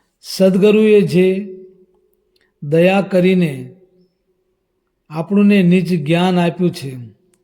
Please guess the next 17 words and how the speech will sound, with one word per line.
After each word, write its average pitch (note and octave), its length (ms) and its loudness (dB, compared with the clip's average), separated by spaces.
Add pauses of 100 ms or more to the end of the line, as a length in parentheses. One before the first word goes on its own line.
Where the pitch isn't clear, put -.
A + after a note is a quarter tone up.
(580)
એ F#3 160 0
જ્ઞાન E3+ 500 0
વડે F#3+ 320 2 (1700)
ગોવિંદની G3+ 840 2
ઓળખાણ F3 520 -2
થાય D#3+ 200 0
છે, E3 160 -6
એટલે E3 300 -4
પરમાત્માની F#3+ 760 0
ઓળખાણ D3+ 340 -6
થાય A#2 260 -16
છે. B2+ 180 -20 (1040)
અને D#3+ 160 -2
પરમાત્માની F#3+ 840 0
ઓળખાણ F3 380 -2
થવાથી E3+ 520 -4 (960)
દેહભાવ E3+ 640 2